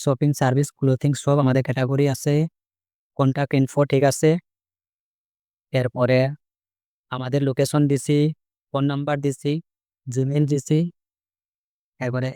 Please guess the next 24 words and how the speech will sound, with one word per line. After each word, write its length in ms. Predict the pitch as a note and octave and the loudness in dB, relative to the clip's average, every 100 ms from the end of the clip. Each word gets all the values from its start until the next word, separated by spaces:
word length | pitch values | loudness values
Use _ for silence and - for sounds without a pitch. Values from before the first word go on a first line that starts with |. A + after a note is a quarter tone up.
| - D3 | 2 4
add 120 | C#3+ D#3 | 6 4
a 20 | - D#3 | 2 -2
website। 440 | C#3+ - C3 A2 - _ _ _ _ _ _ _ _ _ _ _ _ _ _ _ _ _ | -2 2 2 2 -4 _ _ _ _ _ _ _ _ _ _ _ _ _ _ _ _ _
আমাদের 220 | C3+ C3 C3+ | -8 -6 -4
ওয়েবসাইটের 460 | C3+ - C#3+ D3 E3+ - _ C#3 | -6 -2 0 2 0 -2 _ 2
লিংক 140 | D3 C#3+ | 4 4
এখানে 160 | C#3 C3+ | 2 2
দিতে 120 | B2+ C3+ | 0 0
বলতেছে। 300 | B2+ C#3+ D3 C3 | 0 -2 0 0
আমাদের 180 | B2+ C3+ | 2 0
ওয়েবসাইটে, 340 | C3 - C#3 D3+ D3 _ | 0 2 2 2 0 _
ওয়েবসাইট 300 | D3 C3+ D3+ C#3+ | -4 -2 0 2
যেহেতু 180 | C#3 D#3 C3+ | 2 4 2
নাই, 120 | D#3 F#3+ | 2 -2
তাই 80 | B2 | 0
আমরা 140 | B2+ C3+ | 4 4
ওয়েবসাইট, 380 | C3 C3 C#3 - | 2 -2 -8 0
ওয়েবসাইট 300 | C#3+ - C#3 C3 | 0 2 2 4
দিব 100 | C3+ | 2
না 40 | C#3 | 2
এখন। 140 | C3+ G3+ - _ _ _ _ _ _ _ _ _ _ - | 0 -2 -4 _ _ _ _ _ _ _ _ _ _ -4
এটা 240 | B2 B2 B2 | -2 -2 -2
ক্যান্সেল 260 | B2 C3+ C3+ | -2 -2 -2
করলাম। 220 | C3 D3+ | -2 -4